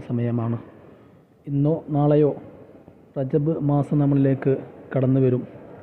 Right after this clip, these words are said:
അതിൻ്റെ ആദ്യ രാത്രിക്ക് വലിയ പ്രാധാന്യമുണ്ട്. ചില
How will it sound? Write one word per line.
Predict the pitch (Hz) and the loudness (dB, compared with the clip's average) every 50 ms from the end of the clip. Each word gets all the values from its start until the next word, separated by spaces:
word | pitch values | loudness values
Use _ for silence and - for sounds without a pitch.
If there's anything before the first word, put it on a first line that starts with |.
| - - - - - - - - | -20 -20 -20 -20 -20 -20 -14 -8
അതിൻ്റെ | 147 147 156 156 156 170 156 151 151 156 | -4 0 0 2 2 2 2 2 2 4
ആദ്യ | 165 170 156 180 170 165 | 2 2 2 2 2 2
രാത്രിക്ക് | 156 147 143 - 165 143 - - 151 135 135 | 2 0 0 -2 -6 -6 -2 -2 -2 0 2
വലിയ | 135 139 139 139 139 135 - | 2 2 4 2 2 2 0
പ്രാധാന്യമുണ്ട്. | 143 135 131 127 123 143 135 131 131 127 127 123 120 127 127 - - - - - - - - - - - - - - - - - - - _ _ _ _ _ _ _ _ _ _ _ _ _ _ _ _ _ _ _ _ _ _ _ _ _ _ - | 0 0 2 2 2 2 4 4 2 2 2 2 2 0 -2 -4 -10 -20 -20 -20 -20 -20 -20 -20 -20 -20 -20 -20 -20 -20 -20 -20 -20 -20 _ _ _ _ _ _ _ _ _ _ _ _ _ _ _ _ _ _ _ _ _ _ _ _ _ _ -6
ചില | 143 | -4